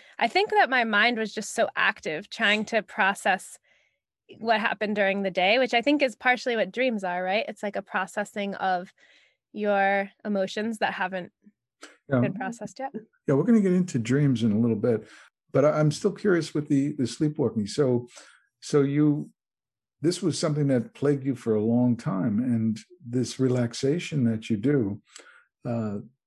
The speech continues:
Speaker 2: it quiets you down enough.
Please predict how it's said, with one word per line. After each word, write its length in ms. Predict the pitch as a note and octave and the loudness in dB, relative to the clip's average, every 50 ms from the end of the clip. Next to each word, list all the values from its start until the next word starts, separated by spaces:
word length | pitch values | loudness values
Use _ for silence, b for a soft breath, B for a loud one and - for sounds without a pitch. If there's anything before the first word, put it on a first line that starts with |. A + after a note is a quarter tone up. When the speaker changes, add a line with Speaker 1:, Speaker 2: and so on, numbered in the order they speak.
| _ _ _ _ _ _ | _ _ _ _ _ _
Speaker 2:
it 240 | - - B2 A#2 - | -8 -8 -8 -8 -6
quiets 640 | - - C3 C3 C#3 C#3+ C#3+ C3+ C3+ - - - | -4 -2 0 2 2 2 2 2 0 -4 -10 -6
you 80 | - C3 | -4 -4
down 380 | A#2+ B2 B2+ B2 B2+ B2+ B2 B2 | 0 2 2 4 4 4 2 2
enough. 640 | B2+ C3 A#2+ A#2 C3+ E3 E3+ D#3 D3+ - - - | 0 0 0 0 0 -2 -4 -6 -8 -12 -18 -20